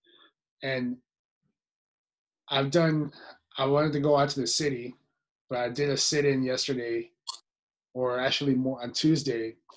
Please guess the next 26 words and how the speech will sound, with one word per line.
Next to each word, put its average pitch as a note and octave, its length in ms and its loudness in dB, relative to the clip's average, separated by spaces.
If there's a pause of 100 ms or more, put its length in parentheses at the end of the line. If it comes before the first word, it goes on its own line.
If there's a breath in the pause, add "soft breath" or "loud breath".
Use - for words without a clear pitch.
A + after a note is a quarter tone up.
(920)
where A#2+ 380 -6 (340)
people D3+ 300 2
in C#3 80 4
my B2 280 -2
neighborhood C3+ 460 -2
went B2 320 -6
and A#2+ 240 -14
did B2+ 120 -4
a A#2 60 -8
protest, B2+ 720 -4 (120)
a A#2+ 80 -6
silent C#3 440 -2
protest, A#2 720 -6 (100)
a G#2 60 -18
peaceful C#3 400 -2
protest A#2 480 -10 (100)
in A2 80 -20
the A#2 80 -10
neighborhood. G#2 380 -10 (1040)
And A#2+ 100 -10
that A#2+ 160 -6
was A#2+ 160 -6
one A#2+ 160 -8
of A2+ 100 -8
the A2 80 -10
more, A2 420 -10